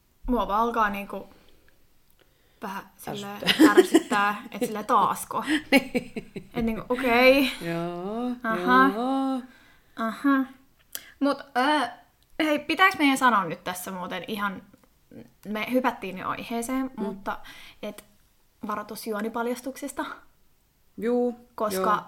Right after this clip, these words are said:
Speaker 2: No mä oon yrittänyt välttää niitä, mutta juu, voi, voi
Speaker 1: Koska kyllä mun
Speaker 2: lipsahtaa.
Speaker 1: mielestä, kyllä mun mielestä ihan varmasti tulee sellaisia
Speaker 2: Mm.
Speaker 1: juttuja, et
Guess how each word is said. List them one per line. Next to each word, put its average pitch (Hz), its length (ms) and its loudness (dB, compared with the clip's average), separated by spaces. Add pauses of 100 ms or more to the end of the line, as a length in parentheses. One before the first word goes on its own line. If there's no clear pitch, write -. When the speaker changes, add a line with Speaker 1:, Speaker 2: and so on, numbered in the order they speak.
(200)
Speaker 2:
No 170 80 -10
mä 180 120 -2
oon 170 80 0
yrittänyt 165 360 -4
välttää 135 400 -6
niitä, 175 280 -10
mutta 190 320 -10 (680)
juu, 196 220 0
voi, 170 220 2
voi 165 80 0
Speaker 1:
Koska 170 320 6
kyllä 269 220 2
mun 269 100 6
Speaker 2:
lipsahtaa. 254 80 6
Speaker 1:
mielestä, 233 440 0 (180)
kyllä 226 160 -8
mun 214 180 -6
mielestä 202 400 -12 (1800)
ihan 226 220 -2
varmasti 196 400 0
tulee - 280 -8
sellaisia - 360 -10
Speaker 2:
Mm. - 60 -6
Speaker 1:
juttuja, 127 420 -10
et - 160 -16